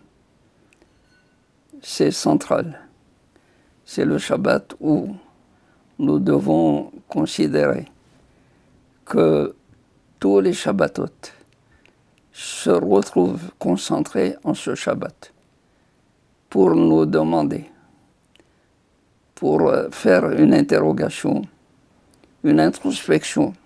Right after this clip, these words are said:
sur soi et dire : « Qu'est-ce que j'ai mal fait pendant les autres Shabbatot ? » et faire ce Shabbat qu'il soit un Shabbat Shuvah.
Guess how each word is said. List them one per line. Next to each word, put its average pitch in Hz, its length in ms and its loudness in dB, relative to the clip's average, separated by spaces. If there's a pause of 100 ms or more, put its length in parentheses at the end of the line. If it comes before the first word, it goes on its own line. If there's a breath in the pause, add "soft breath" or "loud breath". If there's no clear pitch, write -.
(380)
sur - 260 -2
soi - 320 -4 (800 soft breath)
et 165 160 4
dire : « - 460 4 (360)
Qu'est-ce - 360 0
que 147 320 4 (680)
j'ai - 240 -2
mal 143 240 4
fait 139 220 2
pendant 143 380 2
les 131 220 0
autres 139 180 -2
Shabbatot ? » - 580 -2 (800 soft breath)
et 147 80 -6
faire - 340 0
ce - 380 -8
Shabbat - 560 -2
qu'il - 160 -6
soit - 340 -2
un - 100 -4
Shabbat - 540 -4 (100)
Shuvah. - 560 -4